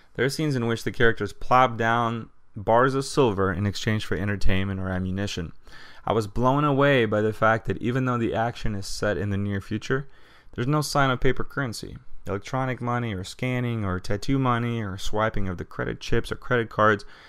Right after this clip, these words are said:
Just boom, silver goes on the table and goods come off the table. Interestingly enough, silver bars are being mentioned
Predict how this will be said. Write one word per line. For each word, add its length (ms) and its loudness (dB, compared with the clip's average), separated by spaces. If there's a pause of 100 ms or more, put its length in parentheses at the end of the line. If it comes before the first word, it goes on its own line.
(380)
Just 260 -8
boom, 260 2
silver 360 2
goes 200 4
on 120 2
the 80 0
table 420 2
and 160 -4
goods 240 -2
come 240 -6
off 160 -6
the 80 -6
table. 440 0 (880)
Interestingly 560 0
enough, 340 2
silver 300 2
bars 360 4
are 60 2
being 320 0
mentioned 480 -4